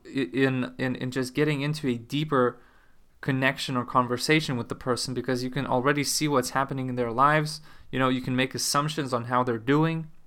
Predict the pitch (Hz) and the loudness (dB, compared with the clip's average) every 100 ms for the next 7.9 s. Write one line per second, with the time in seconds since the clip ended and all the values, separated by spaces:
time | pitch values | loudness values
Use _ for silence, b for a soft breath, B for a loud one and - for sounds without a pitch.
0 | - - - - - - - - 120 120 | -20 -20 -20 -20 -20 -20 -14 -2 -2 2
1 | 139 139 185 180 - 123 123 135 127 123 | 0 4 2 2 -4 -2 2 2 2 0
2 | 143 170 143 - 123 135 170 151 156 165 | 4 4 4 -4 -2 4 4 4 0 -2
3 | 156 139 120 - 135 143 - 131 127 127 | -2 0 0 2 -2 0 -4 -2 -2 -2
4 | 127 165 180 123 117 113 - - 127 123 | 0 2 2 -2 -4 -6 -8 -4 0 0
5 | - 135 123 131 123 123 123 123 127 - | 0 -4 -4 -4 -4 -6 -6 -4 -4 -4
6 | - b b b b 135 131 120 131 156 | -12 b b b b 0 2 4 2 2
7 | 135 131 131 131 127 147 139 127 | 2 0 0 0 2 2 0 -4